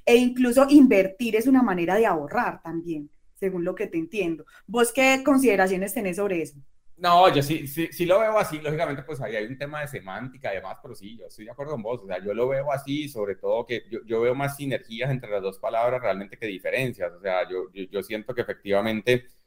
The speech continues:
Speaker 2: invertir es una forma de, de ahorrar. Yo, yo como, co-, como lo veo ahorrar es, hombre, voy a dejar de gastar tanto, es como una reducción de costos, voy a dejar de gastar tantos para ahorrar esa plata, pero, pues, realmente eso te hace más sentido, sobre todo si esa plata luego que estás, que estás ahorrando,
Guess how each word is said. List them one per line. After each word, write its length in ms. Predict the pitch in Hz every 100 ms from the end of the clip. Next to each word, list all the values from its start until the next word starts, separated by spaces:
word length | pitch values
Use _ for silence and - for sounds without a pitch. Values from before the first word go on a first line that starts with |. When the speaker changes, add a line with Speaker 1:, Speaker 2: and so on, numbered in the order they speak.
| _ -
Speaker 2:
invertir 520 | 107 98 95 - 101
es 120 | 104
una 180 | 120 113
forma 400 | 120 113 113 117
de, 320 | 110 95 90
de 120 | 92 95
ahorrar. 400 | 92 92 113 113
Yo, 100 | 110 131
yo 180 | 131 139
como, 260 | 185 208 -
co-, 140 | 139
como 200 | 151 147
lo 100 | 139
veo 120 | 147
ahorrar 240 | 170 170 175
es, 180 | 170 - _ -
hombre, 340 | 170 170 131 113
voy 160 | 143
a 100 | 165
dejar 320 | 180 151 139 139
de 100 | 175
gastar 380 | 151 - 135
tanto, 200 | 143 160
es 60 | 165
como 140 | 175
una 120 | 170 160
reducción 340 | 151 127 131
de 120 | 143
costos, 300 | 180 180 185
voy 80 | 156
a 60 | 156
dejar 120 | 143
de 60 |
gastar 260 | 160 - 127
tantos 280 | 147 165 -
para 180 | 147 127
ahorrar 240 | 113 123
esa 180 | 139 143
plata, 300 | 160 - 107
pero, 200 | 120 117
pues, 180 | 117 - - _
realmente 500 | 127 127 135 160 160
eso 100 | 160
te 120 | 156 165
hace 140 | 160
más 220 | 160 156
sentido, 440 | 170 160 156 160 175
sobre 260 | 135 120
todo 260 | - 123 139
si 100 | 135
esa 180 | 143 143
plata 300 | 147 139 156
luego 260 | 151 151
que 220 | 143 123 110
estás, 440 | - 117 120 -
que 60 | -
estás 240 | - 117
ahorrando, 500 | 147 151 139 165 -